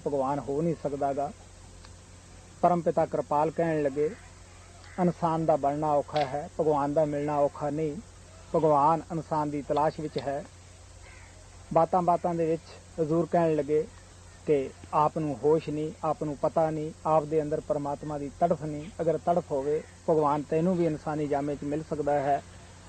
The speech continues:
ਆਖਿਰ ਹਜ਼ੂਰ ਕਹਿਣ ਲੱਗੇ, ਮੌਲਵੀ ਦੇ ਸਾਥ ਘੋੜਾ ਹੁੰਦਾ ਸੀਗਾ, ਉਹ ਕਹਿਣ ਲੱਗੇ, "ਦੇਖ, ਇਹ ਮੈਂ ਕੋਈ ਤੈਨੂੰ ਕਰਾਮਾਤ ਨਹੀਂ ਦੱਸਦਾ ਗਾ, ਸਿਰਫ ਤੈਨੂੰ ਜਾਣਕਾਰੀ ਦਿੰਦਾ ਹੈ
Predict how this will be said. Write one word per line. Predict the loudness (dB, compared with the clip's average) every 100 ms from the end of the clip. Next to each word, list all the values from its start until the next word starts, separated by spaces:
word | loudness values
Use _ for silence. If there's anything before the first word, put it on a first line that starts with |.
| 4
ਆਖਿਰ | 4 4
ਹਜ਼ੂਰ | -2 -2 -6 -4
ਕਹਿਣ | -2 -2 -2
ਲੱਗੇ, | -4 -4
ਮੌਲਵੀ | -4 0 0 0
ਦੇ | 0 0
ਸਾਥ | 2 -2 -2 -6
ਘੋੜਾ | 0 2 2
ਹੁੰਦਾ | 2 -2
ਸੀਗਾ, | -2 -6 -6 -8 -18 -20 -8 -2
ਉਹ | 2
ਕਹਿਣ | 4 4
ਲੱਗੇ, | 2 2 2
"ਦੇਖ, | 4 4 4 -4 -20 -20 -6 0
ਇਹ | 2
ਮੈਂ | 2
ਕੋਈ | -2 -4
ਤੈਨੂੰ | -4 -2
ਕਰਾਮਾਤ | 2 2 4 0 0
ਨਹੀਂ | -4
ਦੱਸਦਾ | -2 -2 -2 -4
ਗਾ, | -4 -8 -4 2
ਸਿਰਫ | 2 2 -20 -20 -20 -20 -20 -4
ਤੈਨੂੰ | -2 2
ਜਾਣਕਾਰੀ | 2 2 2 0
ਦਿੰਦਾ | 0 0 0
ਹੈ | 0 -4